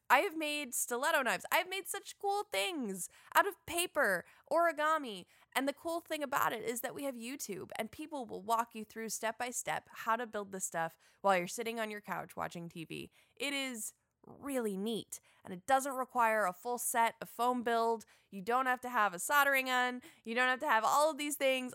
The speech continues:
All you need is some paper and some, like, glue stick most of the time, and some pens, <laughs> maybe some colored pencils. It's pretty cool. It's pretty cool. So, you know, you have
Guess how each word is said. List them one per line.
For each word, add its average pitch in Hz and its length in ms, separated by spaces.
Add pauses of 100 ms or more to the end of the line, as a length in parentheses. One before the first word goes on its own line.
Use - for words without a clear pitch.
All 277 160
you 302 100
need 285 160
is 269 120
some 233 120
paper 226 540 (100)
and 185 300 (160)
some, 208 600 (640)
like, 185 240
glue 196 220
stick - 400 (120)
most 180 300
of 151 80
the 254 80
time, 117 300 (360)
and 185 140
some 170 160
pens, 170 640 (520)
<laughs> 349 460
maybe 240 200
some 220 120
colored 214 300
pencils. 170 500 (480)
It's 233 220
pretty 262 300
cool. 185 340 (160)
It's 233 180
pretty 339 220
cool. - 300
So, 262 360 (520)
you 247 120
know, 180 260
you 262 160
have 277 240